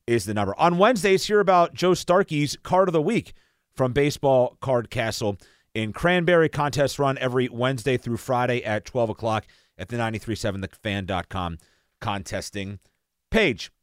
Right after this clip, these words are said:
Uh, we'll get back, uh, more into, uh, some Super Bowl related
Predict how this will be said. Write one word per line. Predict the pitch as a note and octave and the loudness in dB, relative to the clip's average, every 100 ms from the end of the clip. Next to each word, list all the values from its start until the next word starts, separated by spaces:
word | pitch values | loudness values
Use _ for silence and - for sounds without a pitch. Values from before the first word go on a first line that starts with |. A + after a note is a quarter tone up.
| _ - _ _ _ _ - | _ -20 _ _ _ _ 2
Uh, | E3 F#3+ | 6 8
we'll | G3 | 8
get | F#3+ B3 | 6 6
back, | B3 A3+ - - | 6 4 0 0
uh, | F3+ F3 | 4 4
more | E3+ F#3+ G#3 | 6 6 4
into, | D#3+ F#3+ F3 - F#3 F3 E3 E3+ | 2 -4 -4 0 4 6 4 4
uh, | D3 C#3+ | 2 2
some | C#3 - D#3 C#3+ C#3 C#3 | 0 0 2 2 -2 -8
Super | - - G#3+ G#3+ E3+ | -8 -2 0 2 2
Bowl | C#3+ F3+ E3+ D#3+ | 4 6 4 4
related | D#3 D3 D#3+ D#3+ D#3 C#3+ | 0 2 2 4 2 2